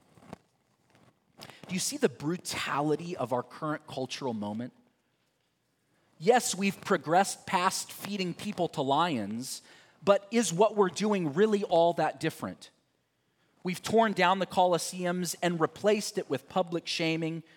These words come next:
Twitter denunciations, and online condemnation.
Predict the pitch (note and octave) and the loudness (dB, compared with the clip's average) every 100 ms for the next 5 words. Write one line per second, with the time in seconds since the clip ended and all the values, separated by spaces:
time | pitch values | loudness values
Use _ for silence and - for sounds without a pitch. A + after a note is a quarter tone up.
0 | _ _ _ - G3 F#3 F3 E3+ D#3+ D#3+ | _ _ _ -8 -2 0 0 2 0 0
1 | - D3 D3 C#3+ D3 C#3 C3+ C3+ C#3 C#3+ | -4 -2 -2 -2 -6 -6 -6 -2 -2 0
2 | C3+ C3+ B2+ - C3 B2+ A#2 A#2+ A#2+ A2 | -2 -4 -4 -4 -4 -4 -6 -6 -8 -10